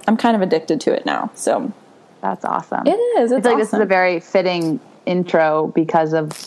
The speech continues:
Speaker 2: our wonderful guests.
Speaker 1: I know.
Speaker 2: Um,
Speaker 1: Do you wanna jump
Speaker 2: where
Speaker 1: in? Let's
Speaker 2: wad is in their name.
Speaker 1: Yeah.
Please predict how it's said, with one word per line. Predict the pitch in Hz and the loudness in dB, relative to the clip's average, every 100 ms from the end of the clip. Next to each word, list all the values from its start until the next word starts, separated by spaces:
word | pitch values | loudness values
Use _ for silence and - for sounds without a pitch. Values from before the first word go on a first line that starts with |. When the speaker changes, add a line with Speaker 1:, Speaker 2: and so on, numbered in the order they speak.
| - | 0
Speaker 2:
our | 156 156 - - | 0 0 -4 -2
wonderful | 165 156 165 | -2 -2 -2
guests. | 160 160 160 - - | 0 0 -2 -10 -8
Speaker 1:
I | 180 | -4
know. | 185 185 302 240 190 175 196 | -2 0 2 2 2 0 -4
Speaker 2:
Um, | - - - | -10 -14 -6
Speaker 1:
Do | - | 0
you | 202 | 0
wanna | 196 180 | 0 0
jump | 190 190 | 0 2
Speaker 2:
where | 185 160 | 2 2
Speaker 1:
in? | |
Let's | 156 185 | 2 2
Speaker 2:
wad | 156 156 156 | 4 2 0
is | 175 170 | -2 0
in | 165 160 | 0 2
their | 160 | 2
name. | 156 165 165 160 175 185 | 2 2 0 0 0 0
Speaker 1:
Yeah. | 175 302 220 175 - | 2 2 0 0 -2